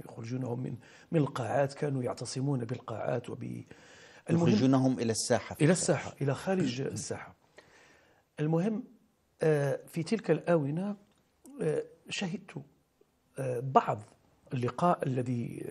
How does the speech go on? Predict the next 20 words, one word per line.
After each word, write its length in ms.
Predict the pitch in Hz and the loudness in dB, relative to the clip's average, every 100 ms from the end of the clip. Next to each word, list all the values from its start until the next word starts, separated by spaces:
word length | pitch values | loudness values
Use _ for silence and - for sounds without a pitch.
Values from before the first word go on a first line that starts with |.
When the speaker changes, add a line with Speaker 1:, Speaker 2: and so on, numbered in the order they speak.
| - | -2
Speaker 1:
جرى 320 | 117 131 123 | 2 2 2
بين 320 | 113 135 117 117 | 2 0 -2 -6
ال-، 920 | 117 - 120 113 113 - 123 123 - - - - - _ _ - 113 | -8 -8 -6 -6 -6 -8 -8 -10 -14 -20 -20 -20 -20 _ _ -14 -8
الجنرال 580 | 113 113 151 127 120 | -6 2 2 4 2
المذبوح 520 | 113 110 117 196 - 120 | 2 0 2 2 0 -2
والكولونيل 680 | 117 110 - 165 127 110 | -2 -2 2 4 4 2
عبابو. 280 | 95 95 - - _ - - _ - | -2 -6 -10 -18 _ -20 -20 _ 0
Speaker 2:
أنت 240 | 151 156 135 | 2 4 2
إلى 220 | 120 117 | 4 4
هذه 380 | 113 127 117 110 | 6 4 4 0
اللحظة 360 | 107 117 107 | 0 0 0
لم 160 | 107 117 | 0 0
تكن 300 | 120 - 123 | -2 -4 -6
قد 240 | - 101 | -4 -2
رأيت، 340 | 92 98 101 90 | -2 -2 -2 -2
آه، 40 | |
آه، 180 | 90 - | -2 -4
آه، 1040 | 92 87 - 90 85 - - 90 85 80 - | -4 -4 -4 -4 -4 -6 -10 -10 -8 -8 -10
الكولونيل 560 | 92 - 98 95 92 - | -8 -6 -4 -4 -4 -4
عبابو 460 | 87 78 85 73 | -4 -4 -6 -10